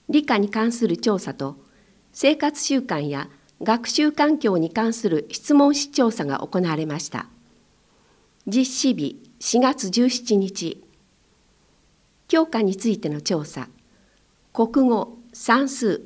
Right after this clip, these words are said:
数学、理科。市内の小学校はすべての教科で県の平均正答率を上回り、国語 B、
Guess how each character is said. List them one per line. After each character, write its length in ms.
数 280
学、 360
理 180
科。 180
市 220
内 180
の 80
小 220
学 240
校 160
は 180
す 220
べ 100
て 160
の 140
教 240
科 160
で 180
県 200
の 100
平 240
均 200
正 220
答 180
率 280
を 120
上 200
回 220
り、 200
国 320
語 140
B、 340